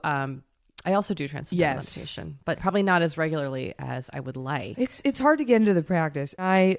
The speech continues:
Speaker 2: have always wanted to do it. And I was like, "You know what? I'm doing things that I wanna do. I'm being selfish. I'm making choices that I wanna make." And so I went and, and I learned to do it. And I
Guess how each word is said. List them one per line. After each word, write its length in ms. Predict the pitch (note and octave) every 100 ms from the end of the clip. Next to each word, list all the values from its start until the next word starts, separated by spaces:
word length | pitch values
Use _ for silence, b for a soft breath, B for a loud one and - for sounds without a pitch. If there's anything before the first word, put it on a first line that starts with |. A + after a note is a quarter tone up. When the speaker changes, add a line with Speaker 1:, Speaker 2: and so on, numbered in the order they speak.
| -
Speaker 2:
have 160 | F#3+
always 220 | A3 A#3 A#3+
wanted 220 | A#3+ A3+
to 60 |
do 220 | A3 B3+ B3
it. 160 | E3+
And 140 | - F3+
I 60 |
was 100 | F#3
like, 100 | F#3+ F3+
"You 60 |
know 100 | G3
what? 180 | G#3+ A3
I'm 80 | E3
doing 240 | E3 F3 F3+
things 220 | F#3+ F#3
that 100 | F#3
I 60 |
wanna 220 | F3+ F#3+ G3
do. 180 | G#3
I'm 140 | G#3+ F3
being 160 | F3+
selfish. 500 | F3 E3 E3+ G#3 G3+
I'm 120 | - F3+
making 260 | F3 F#3
choices 360 | F3 E3+ F3 E3+
that 100 | F#3
I 100 | D#3
wanna 220 | D#3+ F#3
make." 280 | F#3 D#3 G3+
And 200 | G3+ G3+
so 140 | A3
I 80 | G#3+
went 240 | A3+ A#3+ B3
and, 180 | A#3 -
and 140 | A3
I 80 | A#3+
learned 180 | A#3+ B3+
to 60 |
do 220 | G#3+ A#3+ D#4
it. 80 |
And 100 | -
I 60 | E3